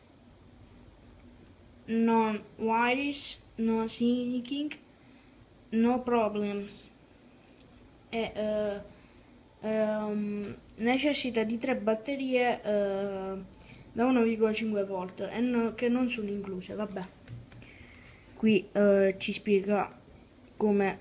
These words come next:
possiamo attivarlo. Qui è ottimizzato, ci dice, per i prodotti Apple. E, eh,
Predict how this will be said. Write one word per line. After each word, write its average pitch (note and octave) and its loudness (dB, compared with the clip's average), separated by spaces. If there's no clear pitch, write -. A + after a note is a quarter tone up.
possiamo F#3+ 0
attivarlo. C4 -2
Qui A3 2
è G3 0
ottimizzato, G3+ 0
ci G#3 -6
dice, G3 -2
per G3 -4
i G#3 -10
prodotti G3 -6
Apple. G3+ -4
E, C4 -2
eh, G#3+ -4